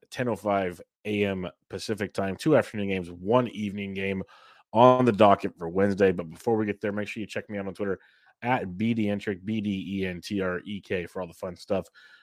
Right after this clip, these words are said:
going around there. Make sure you check out Pitcher List dot com, P L Pro, and, uh, P L Plus, all the great stuff that Pitcher List has to offer, Discords and more to, uh, to get you rocking and rolling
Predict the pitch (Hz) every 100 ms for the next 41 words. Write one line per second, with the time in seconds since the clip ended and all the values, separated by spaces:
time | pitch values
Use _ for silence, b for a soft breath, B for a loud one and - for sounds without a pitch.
0 | B 123 151 156 135 127 120 117 - 110
1 | 110 104 113 101 110 98 101 90 107 104
2 | 98 107 95 85 - 98 92 90 b b
3 | b b 101 92 90 90 85 - 107 104
4 | 117 120 104 - 107 113 113 110 113 110
5 | - - - 107 - 107 98 107 - 101
6 | 95 104 95 - - 101 - 95 - b
7 | b b _ 90 98 - 98 92 90 90
8 | 95 92 90 - 92 90 92 92 117 127
9 | 135 123 110 113 113 95